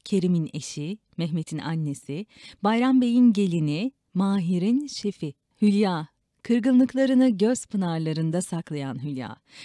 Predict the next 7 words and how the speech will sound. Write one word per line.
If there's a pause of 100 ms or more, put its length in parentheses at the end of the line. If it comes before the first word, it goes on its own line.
(140)
Yaralarını
göstermemek
için (240)
içine
ağlayan
Hülya. (360)
Hayallerinde